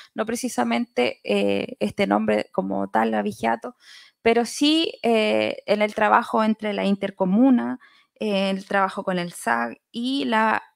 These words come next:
acercamiento de la oferta que hay en materia de protección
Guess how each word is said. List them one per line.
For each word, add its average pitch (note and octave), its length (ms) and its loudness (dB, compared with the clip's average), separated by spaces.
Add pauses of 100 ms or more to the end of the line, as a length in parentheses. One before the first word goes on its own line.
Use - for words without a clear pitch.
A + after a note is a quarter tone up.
(120)
acercamiento G3+ 840 -4
de G3+ 180 -2
la G#3 100 2
oferta B3 460 0
que A#3+ 160 0
hay B3+ 320 2
en G#3+ 140 -6
materia G#3+ 380 -2
de G#3+ 100 0
protección A3+ 720 -2